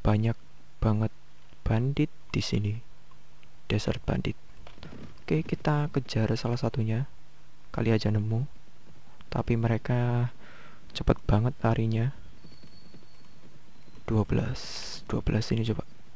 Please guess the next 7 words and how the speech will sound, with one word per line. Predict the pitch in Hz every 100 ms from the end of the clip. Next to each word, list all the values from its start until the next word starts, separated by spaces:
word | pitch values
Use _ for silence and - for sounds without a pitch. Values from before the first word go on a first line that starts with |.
| - - - - - - - -
Ah, | 110 - - -
nggak | - 107
usah | - 113
lah. | 113 - - - - - - -
Kita | - - - 120 117 117 120 120 117 120
langsung | 120 120 127 - 135 131
ke | - 131